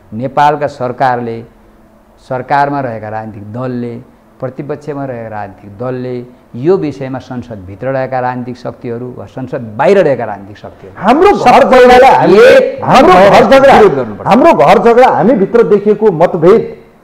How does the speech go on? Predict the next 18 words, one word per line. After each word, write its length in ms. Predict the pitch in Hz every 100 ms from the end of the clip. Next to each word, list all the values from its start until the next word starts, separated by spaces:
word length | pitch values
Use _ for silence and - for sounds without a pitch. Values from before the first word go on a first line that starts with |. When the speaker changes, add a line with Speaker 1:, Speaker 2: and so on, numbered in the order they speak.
| _ -
Speaker 2:
हाम्रो 280 | 208 294 185 120
देशभित्र 640 | 127 120 302 - 175 202
देखिएको 400 | 175 185 190 165
राजनीतिक 440 | 160 185 196 -
विचारमा 420 | 139 143 175 165 147
मतभेद 380 | 147 143 220
भएको 300 | - 110 120
विषयलाई 300 | 147 143 147
हामीले 220 | 95 127 170
international 520 | 202 220 226 226 226
रूपमा 260 | 175 160
प्रदर्शन 680 | 147 - - - 190 190 190
गर्यौँ 280 | 143 135 151
नि। 80 | 101 - _ 113
Speaker 1:
हेर्नुहोस्, 540 | 139 139 113 - _
हामी 160 | - 135
Speaker 2:
बारदलीमा 560 | 202 254 285 277 285 285 269
पुग्ने, 380 | 262 294 311